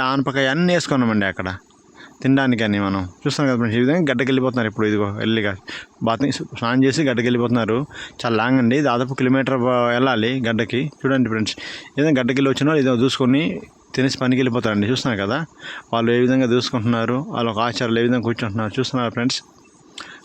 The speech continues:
చూడండి గిరిజన ప్రాంతంలో అయితే ఈ విధంగా ఉంటాయండి. చూడండి అది వాళ్ళు కట్టే వాళ్ళ ఒక జడ ఎలా కడుతుందో చూడండి, చాలా ఈజీ కట్టుకుంటున్నారు వాళ్ళు. గిరిజనులు ఈ విధంగా కట్టుకుంటారండి. చూస్తున్నారు కదా,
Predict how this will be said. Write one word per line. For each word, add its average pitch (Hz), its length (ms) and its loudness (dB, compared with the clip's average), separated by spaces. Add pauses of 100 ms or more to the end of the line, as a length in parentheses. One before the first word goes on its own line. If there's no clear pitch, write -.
చూడండి 131 280 2 (100)
గిరిజన 127 340 2
ప్రాంతంలో 135 360 2
అయితే 135 160 -2
ఈ 120 60 2
విధంగా 123 240 2
ఉంటాయండి. 117 300 0
చూడండి 120 300 2
అది 110 140 2
వాళ్ళు 110 200 0
కట్టే 147 320 0
వాళ్ళ 120 220 0
ఒక 110 160 -2
జడ 117 140 0 (260)
ఎలా 127 160 2
కడుతుందో 123 300 -2
చూడండి, 117 300 2 (500)
చాలా 120 180 0
ఈజీ 131 180 0
కట్టుకుంటున్నారు 117 480 0
వాళ్ళు. 104 200 0 (1300)
గిరిజనులు 143 440 4
ఈ 131 60 6
విధంగా 127 220 2
కట్టుకుంటారండి. 123 580 0 (920)
చూస్తున్నారు 147 320 0
కదా, 147 100 2